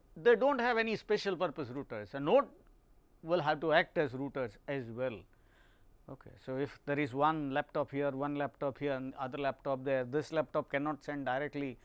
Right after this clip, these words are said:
anything to this laptop, will have to be routed to this laptop. So, that's something that needs to be done. Every node should also act additionally as a router, but that adds to lot of complexities. They switch off or on at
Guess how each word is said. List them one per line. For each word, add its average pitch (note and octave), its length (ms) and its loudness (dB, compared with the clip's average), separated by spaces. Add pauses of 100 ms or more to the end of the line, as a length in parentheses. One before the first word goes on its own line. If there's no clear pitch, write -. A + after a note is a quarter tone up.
(340)
anything C#3+ 340 -4
to C3+ 60 -6
this D3 260 -4
laptop, C3 380 -2
will C#3+ 100 -2
have C3+ 240 -4
to D3+ 80 -2
be C#3 100 -2
routed C#3 360 -4 (120)
to C3 140 -8
this C3 280 -10 (340)
laptop. B2 340 -8
So, D3+ 80 -4
that's F3 240 2
something F#3+ 560 2 (520)
that D#3+ 200 -4
needs D#3+ 320 -4
to D3+ 80 -4
be C3+ 140 0
done. C3 420 -4
Every F#3 380 4
node D#3+ 360 4
should D#3+ 180 0
also F3 340 6
act E3+ 420 6
additionally D3+ 680 -2
as C#3 260 -2
a C3+ 100 -2
router, A#2+ 360 -6 (260)
but E3 140 6
that F#3 280 8
adds F#3 360 4
to D#3+ 340 2
lot D#3+ 220 8
of - 100 -2
complexities. C3 720 -2 (880)
They G3+ 160 8
switch A3+ 340 0
off B3 200 8
or G#3 100 6
on A3 240 10
at F#3+ 120 -4